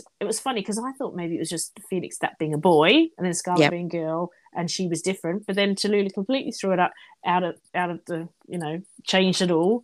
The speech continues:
Speaker 1: and
Speaker 2: Yep.
Speaker 1: just showed that actually it was just their personalities and what they liked and what they didn't like, and yeah, I don't know.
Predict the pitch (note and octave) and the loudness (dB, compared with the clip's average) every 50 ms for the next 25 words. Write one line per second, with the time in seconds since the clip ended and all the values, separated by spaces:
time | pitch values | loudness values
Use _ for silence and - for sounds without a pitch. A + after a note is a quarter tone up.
0 | - - - G3 G#3 G#3+ G3+ D#3 D#3 D#3 - _ - A3+ A3 A3+ - - - A3 | -8 -12 -6 -4 -2 -2 0 0 0 0 -2 _ -2 0 0 0 -2 -2 0 2
1 | G#3 G#3+ G#3 A3 G#3+ - G#3+ G3 - - - - F#3+ E3+ - G3 G3 - G#3+ G#3 | 2 2 2 0 -2 -2 -2 -6 -6 -8 -10 -8 -6 -6 -6 -6 -8 -6 -8 -8
2 | - - F#3+ F#3+ - F#3+ F#3 F#3 - F#3+ F3 E3+ F3 F#3+ G3+ G3 F3 F3 D#3+ E3 | -6 -6 -8 -8 -6 -8 -6 -6 -6 -6 -6 -6 -6 -6 -6 -6 -4 -4 -4 -4
3 | F3 E3+ E3+ - - - - E3 - - F3 E3+ E3 E3 E3 E3 - - - F3 | -4 -6 -6 -8 -6 -6 -6 -6 -6 -4 -4 -2 0 0 0 -2 -2 -4 -8 -8
4 | E3+ - - D#3+ D#3+ F3 F3 F3+ D3 E3 E3+ E3+ F3 E3+ E3+ F3 - E3+ D#3+ D#3+ | -8 -4 -4 -4 0 0 0 -2 0 -2 -2 0 0 0 -2 -2 -2 -2 -2 0
5 | D#3 D3+ - _ - - - - - - - _ - - - _ _ _ _ _ | -2 -4 -6 _ -20 -20 -20 -20 -20 -20 -20 _ -20 -20 -20 _ _ _ _ _
6 | - _ _ _ - D#4+ E4 E4 D#4+ D#4 D4+ B3+ F3 - - G3+ F3+ D3+ D3+ D3+ | -20 _ _ _ 4 6 6 6 6 6 4 2 0 -2 -6 -8 -8 -8 -6 -8
7 | E3 E3 E3 E3+ E3+ E3+ | -6 -4 -4 -2 -2 -4